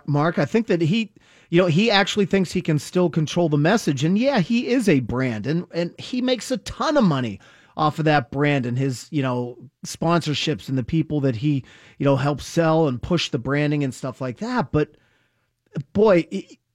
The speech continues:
he seems to, for every question that he answered right today, Mark, or for every two questions he answered right and tried to do a good job and put on that face,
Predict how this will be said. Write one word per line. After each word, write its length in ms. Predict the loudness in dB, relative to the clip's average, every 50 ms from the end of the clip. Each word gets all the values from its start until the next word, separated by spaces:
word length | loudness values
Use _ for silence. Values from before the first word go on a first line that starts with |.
| _ _ _ _ _ _
he 260 | -6 2 4 6 6
seems 380 | 6 4 2 2 2 2 2 -2
to, 100 | -6 -8
for 180 | -2 0 0 2
every 260 | 2 2 2 0 -2
question 380 | 0 0 -2 0 0 0 0
that 120 | 2 2 2
he 220 | 2 2 2 2
answered 320 | 0 0 -2 -4 -4 0 2
right 220 | 2 2 2 0
today, 280 | -2 -2 0 0 2 2
Mark, 440 | 2 2 2 0 0 -2 -6 -18 _ _ -20 -10 _
or 80 | -6 0
for 140 | 4 4 4
every 200 | 6 6 4 2
two 260 | 2 2 0 0 2
questions 480 | 2 2 0 2 2 0 -2 -4 -2
he 180 | -2 -2 0 0
answered 360 | 0 -2 -2 -4 -6 -4 -2 -2
right 220 | -2 -2 -2 -4 -4
and 120 | -6 -6
tried 220 | -2 0 0 2 2
to 80 | 2
do 120 | 2 2 2
a 40 |
good 160 | 4 2 0 2
job 240 | 2 2 2 2
and 120 | 0 -2 -2
put 120 | -2 -2
on 120 | 0 0 0
that 180 | -2 -4 -2
face, 360 | -2 0 0 0 0 -2 -6